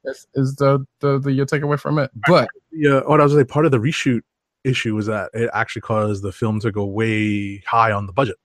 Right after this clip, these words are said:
Speaker 1: Oh, wait, it says here experts es-, estimate the movie's budget at three hundred million.
Speaker 2: Right. That's how it got up to three hundred because of the reshoots.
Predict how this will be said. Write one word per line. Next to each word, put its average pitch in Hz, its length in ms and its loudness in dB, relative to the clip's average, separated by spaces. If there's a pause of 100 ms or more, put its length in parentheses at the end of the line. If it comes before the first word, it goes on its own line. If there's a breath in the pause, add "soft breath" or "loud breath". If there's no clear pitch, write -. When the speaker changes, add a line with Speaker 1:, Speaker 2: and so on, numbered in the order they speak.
(140)
Speaker 1:
Oh, 120 60 4
wait, 107 200 2
it 95 60 -6
says 107 260 -4
here 104 200 0
experts 107 380 -4
es-, 101 300 -8
estimate 95 600 -6 (140)
the 95 180 -2
movie's 95 280 -2
budget 90 300 -4
at 85 220 -8
three 92 220 -4
hundred 85 320 -8
million. 90 280 0
Speaker 2:
Right. 82 140 -6 (260)
That's 139 160 2
how 143 120 4
it 123 80 2
got 123 120 0
up 123 80 -2
to 127 100 2
three 117 140 2
hundred 107 340 -2
because 107 320 -6
of 107 60 -6
the 92 80 -8
reshoots. - 500 -12